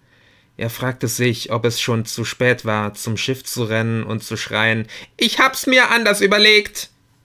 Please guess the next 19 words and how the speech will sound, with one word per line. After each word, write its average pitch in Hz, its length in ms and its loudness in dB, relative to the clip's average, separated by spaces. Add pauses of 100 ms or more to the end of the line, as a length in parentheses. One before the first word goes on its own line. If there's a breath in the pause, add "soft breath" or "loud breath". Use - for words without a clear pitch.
(840)
Dann 131 220 0
kam 127 400 0
König 120 460 0
Aietes 107 760 -2
in 107 140 -8
seinem 104 360 -4
goldenen 110 440 2
Streitwagen 98 640 -2
die 92 100 -8
Straße - 380 -6
hinabgedonnert. 95 1040 -8 (680 soft breath)
Er 120 160 0
trug 143 240 -4
seine 127 320 0
geerbte 120 680 0 (140)
Eigentum 131 580 -2
von 123 240 -4
Ares 107 640 -6
Rüstung 101 480 -4